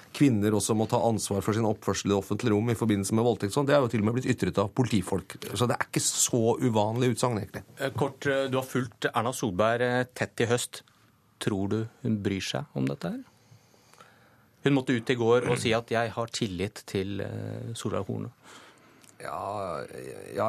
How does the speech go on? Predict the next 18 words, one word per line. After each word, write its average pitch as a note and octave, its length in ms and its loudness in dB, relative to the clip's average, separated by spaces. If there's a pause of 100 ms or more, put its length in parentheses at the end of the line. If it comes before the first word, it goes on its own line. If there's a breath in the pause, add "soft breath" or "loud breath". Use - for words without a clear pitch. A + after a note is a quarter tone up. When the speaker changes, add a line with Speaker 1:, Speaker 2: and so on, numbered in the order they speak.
Speaker 1:
ja, G#2 160 0
altså, G#2+ 160 0
jeg A2 160 0
tror G#2 160 0
man G#2+ 160 0
bryr G2+ 160 0
seg G#2+ 80 0
om A2 100 -2
alt - 200 -6
<laughs> - 100 0
når D3 100 2
man D#3 140 4
nettopp A2 180 0
er B2+ 140 4
blitt B2 100 0
statsminister, B2 560 0
men, C3 240 2
eh, A#2+ 380 2